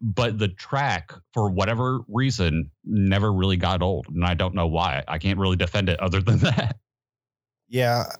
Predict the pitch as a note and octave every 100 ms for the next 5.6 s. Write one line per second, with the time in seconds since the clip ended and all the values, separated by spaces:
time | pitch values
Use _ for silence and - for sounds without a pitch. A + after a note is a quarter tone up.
0 | _ _ B2 B2+ - D#3+ E3+ - - B2+
1 | A2 G#2 F2 - - _ G#2 G#2+ G2+ -
2 | F#2+ F#2+ F#2+ - E2+ E2 - - F2+ F2
3 | A2+ A2+ A2+ A2+ G#2 - E3 D#3+ F#2+ E2+
4 | - F#2+ E2+ G2 G2+ - - C#3+ C3+ -
5 | B2 A2 G2+ F#2 F2